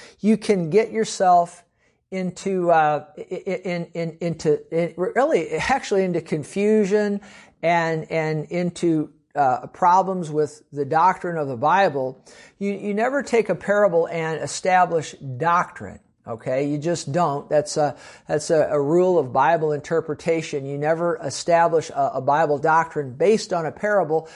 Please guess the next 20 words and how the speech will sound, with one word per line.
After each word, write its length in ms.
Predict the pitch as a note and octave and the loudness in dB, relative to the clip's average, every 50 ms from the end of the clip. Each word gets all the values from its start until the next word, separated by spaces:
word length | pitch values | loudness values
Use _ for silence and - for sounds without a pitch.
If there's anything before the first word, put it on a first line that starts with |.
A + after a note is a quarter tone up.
| - - - | -20 -12 -2
But 120 | - C4 | 0 0
of 80 | C4+ C4 | 0 2
course, 320 | - A#3 A#3 A3 G#3 - | 2 2 2 2 2 0
the 100 | - F#3+ | -4 -6
parables 480 | F3+ - F#3+ G#3 G#3 G#3 F#3+ F#3+ F3+ E3 | -4 0 2 2 2 2 2 0 0 0
of 60 | F3 | 0
the 80 | E3+ D#3 | 0 0
Lord 320 | D#3 D#3 E3+ F3 F3+ D#3+ | 2 2 2 2 2 0
would 100 | D#3 D#3+ | -2 -4
never 320 | D#3 D#3+ F3 E3 D#3 D3+ B2+ | 0 0 0 0 2 0 0
violate 680 | G#2 A#2+ B2 E3+ G3+ G3 F3+ D#3+ D3 C#3+ D3+ D3 - - - - - - - - - | 0 -2 0 2 2 2 2 2 2 0 0 -2 -6 -12 -20 -20 -20 -20 -18 -6 -4
a, 60 | D#3 | -2
a 240 | D3+ - - D3 C#3+ | -2 -2 -2 -4 0
Bible 460 | C3 D3 D3 D#3 D#3 C#3 C#3+ C#3+ B2+ | 2 2 4 4 4 2 0 -2 -2
doctrine, 500 | C3+ C#3 C#3 C#3 C3+ - - F3 E3+ D#3+ | 0 2 2 2 2 0 -4 -6 -6 -6
but 80 | C#3 - | -6 -8
simply 540 | - - G3 F3+ F3+ F3 D#3 D3+ C#3+ - C3 | -6 -6 -6 -6 -4 -2 -2 -2 -2 -4 -10
back 460 | C3 B2 B2 D3+ D#3 D3+ D3+ - - | -14 -4 0 2 2 2 2 -2 -4
them 220 | D3 D3 C3+ C3+ D3 | -8 -8 -4 0 2
up. 360 | F#3+ F#3+ D3+ - - - | 4 4 4 2 -2 -8